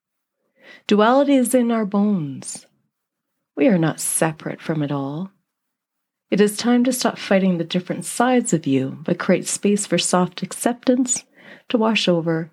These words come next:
and through you, where all parts of you can live in harmony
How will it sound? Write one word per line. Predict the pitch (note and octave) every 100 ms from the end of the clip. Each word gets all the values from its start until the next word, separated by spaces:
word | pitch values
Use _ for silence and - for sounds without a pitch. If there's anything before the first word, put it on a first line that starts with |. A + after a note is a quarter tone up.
| _ -
and | F#3
through | - C3+
you, | C3 - - B2 _ _ _ _ _ _ _ _ _ _ _ -
where | D#3
all | D3 A3
parts | C4+ - D#4 D#4+
of | G3+
you | D#3 D3
can | F3 D#3 D#3
live | E3 D#3
in | D#3
harmony | D3+ G#3 A3+ F#3 C3+ C3